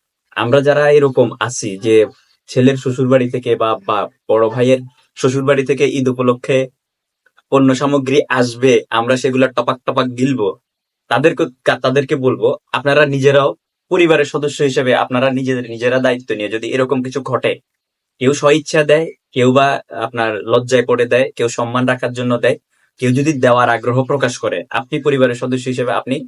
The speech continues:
ডাইরেক্টলি ডিনাই করেন, না করে দেন। আপনার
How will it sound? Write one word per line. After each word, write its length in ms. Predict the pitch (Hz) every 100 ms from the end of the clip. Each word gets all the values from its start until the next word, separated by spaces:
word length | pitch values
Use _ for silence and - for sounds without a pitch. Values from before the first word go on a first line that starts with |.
| -
ডাইরেক্টলি 400 | 117 110 - 127 147 - _ -
ডিনাই 260 | 113 110 104
করেন, 260 | 98 92 85 85
না 120 | 110
করে 220 | - 107
দেন। 180 | 82 - _ _ _ _ _ _ _ -
আপনার 320 | 113 135